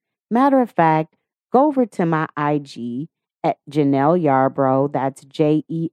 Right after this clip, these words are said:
N E L L E Y A R B R O U G H, or over to, uh, fear dot not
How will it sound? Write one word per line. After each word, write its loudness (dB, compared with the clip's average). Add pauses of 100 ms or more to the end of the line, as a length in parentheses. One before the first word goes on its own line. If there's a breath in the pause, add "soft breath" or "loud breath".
N 0 (360)
E -2 (100)
L 2
L 0
E -6 (320)
Y 0 (100)
A 0
R 2
B -8
R 0
O 2
U -6
G -10
H, -6 (160)
or 2 (440)
over 2
to, -2 (100)
uh, -2 (160)
fear 0 (160)
dot 0 (120)
not -4